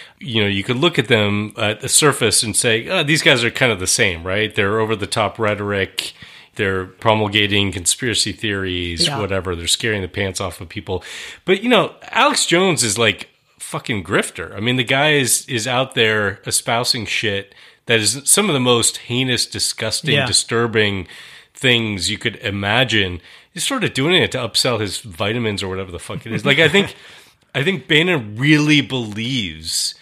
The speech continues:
Speaker 1: like, he has a mission here.
Speaker 2: He is more a political animal,
Speaker 1: He
Speaker 2: maybe.
Speaker 1: is, he is doing things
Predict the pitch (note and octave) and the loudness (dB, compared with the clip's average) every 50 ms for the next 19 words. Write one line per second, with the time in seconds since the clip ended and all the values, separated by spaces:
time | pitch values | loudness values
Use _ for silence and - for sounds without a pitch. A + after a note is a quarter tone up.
0 | - - _ _ - B2 A2 - - F3+ G#3+ A#3 - E3 C3 A2 G#2+ G#2+ A#2 D#3 | -20 -20 _ _ -6 -4 -4 0 2 4 4 6 4 4 2 0 0 0 0 0
1 | D#3 - - A2+ F#2 E2 - A2 F2+ - E3+ F3 E3 E3 F#3+ F3 E3 - - D#3+ | 0 0 -2 -4 -6 -8 -10 -10 -6 -2 -2 -2 0 0 0 0 -2 -2 -2 -2
2 | D#3+ E3+ E3+ E3 - - C#3+ C3+ C3+ C#3 C3+ C3 B2+ C3 C3+ D#3 E3+ F3+ F3 E3 | 0 0 0 -2 -4 -6 -6 -6 -6 -6 -8 -8 -6 -2 -2 0 4 4 4 4
3 | C#3+ - - - - G#2 C#3+ D#3+ D#3+ D#3 D3 B2 G#2 - - C#3+ D3+ F3 E3+ D3+ | 4 0 -2 -6 -8 -4 0 2 4 4 4 2 0 -2 -2 0 2 2 2 0
4 | - - B2 G#2 G2+ F#2+ F#2+ G2 G2 F#2 - - - | 0 -2 -2 -2 -2 -4 -4 -6 -6 -4 -4 -4 -6